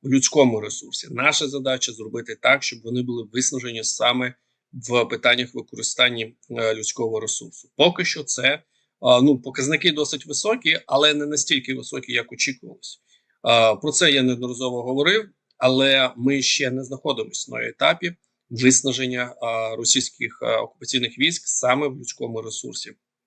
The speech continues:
Отже, говорити про контрнаступальні дії найближчим часом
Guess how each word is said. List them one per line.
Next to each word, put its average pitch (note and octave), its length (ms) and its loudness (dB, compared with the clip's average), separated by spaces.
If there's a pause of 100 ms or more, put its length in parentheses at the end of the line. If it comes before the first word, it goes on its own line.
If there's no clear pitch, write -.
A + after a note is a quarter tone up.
(500)
Отже, C3+ 200 6
говорити C3 420 2
про B2+ 180 -10
контрнаступальні B2 840 -4
дії F3 240 0
найближчим A#2+ 520 -2
часом B2+ 360 -2